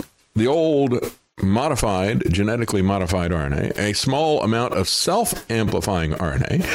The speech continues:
results in an increased amount of produced antigen. One shot of S A may be enough to generate sufficient antibodies against a virus, they say.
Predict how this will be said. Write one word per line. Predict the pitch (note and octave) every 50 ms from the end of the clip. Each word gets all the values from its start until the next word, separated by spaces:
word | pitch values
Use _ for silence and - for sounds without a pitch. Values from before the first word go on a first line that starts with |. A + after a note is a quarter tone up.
| - - - - - - - - - - -
results | - A#2+ B2 - F#3+ F#3 G3 F#3
in | F3 E3+
an | E3 D#3+ D#3
increased | C#3+ - - G#3+ G3 - F3+
amount | D#3+ D#3 E3 F3 F3+ E3+ - - - -
of | - C#3+ C#3+ C#3+ C#3+ C3+ - -
produced | - C#3+ C#3 D3+ D3+ D3+ C#3 - -
antigen. | A#2+ C#3 C#3 C3 G#2+ F2+ F2 D#2+ F#2+
One | C3 F3+ A3 B3 B3+ G#3 F3+ -
shot | - - - - - D3 G#2 E2+ - - - - - - - - - - _ _ _ _ _ _ _ _ _ _ _ -
of | E2 E2+ E2 - - - B2
S | B2+ A#2+ A#2 - - - - - - -
A | G2+ G2+ F#2+ F2+ E2 E2+ F#2+ - - - - - - _ _ _ _ _ _ _ - G2+ F#2+ F2 E2 D2+ C#2+ C2+ - - G2+ A#2 - - - _ _ _ _ _ _ _ - - - - - - - - -
may | F#2+ G2 B2+ F3+ A3 A3
be | E3 F3+ F3
enough | D3+ D#3 D#3+ E3 D#3 -
to | - C3+
generate | A2+ G2+ G2+ E3 F#3 E3+ D#3 D#3 D3+ - -
sufficient | - - - C#3 - - - D3 - - D3 B2+ - - B2+
antibodies | B2 B2+ B2+ A2+ A#2 A#2 A#2 A#2 A2+ G#2 G#2
against | F#2+ G2+ G#2 G#2 - -
a | F#2 E2+
virus, | G#2 B2+ C#3 - - - -
they | - - -
say. | - - - - - D#2